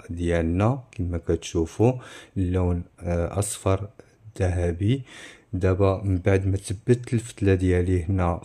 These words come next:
في الظهر ديال الخدمة، غادي نجي لهاد النقطة، يعني فوق هاد السهم اللي درنا الأول كما كتشوفوا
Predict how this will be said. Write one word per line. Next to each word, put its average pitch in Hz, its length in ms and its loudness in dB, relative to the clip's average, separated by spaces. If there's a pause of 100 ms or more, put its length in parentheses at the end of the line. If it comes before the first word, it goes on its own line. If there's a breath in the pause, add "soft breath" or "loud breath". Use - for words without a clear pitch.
في - 60 -10
الظهر 101 500 0 (220)
ديال 92 240 2
الخدمة، 90 640 0 (520 loud breath)
غادي 95 300 2
نجي 92 380 0 (840)
لهاد 101 260 2
النقطة، 101 840 2 (1120)
يعني 82 540 -2
فوق - 400 -2
هاد 110 140 6
السهم 92 640 0 (720)
اللي 90 200 0
درنا 90 520 2 (100)
الأول 90 720 2 (380)
كما 87 240 0
كتشوفوا 90 720 -2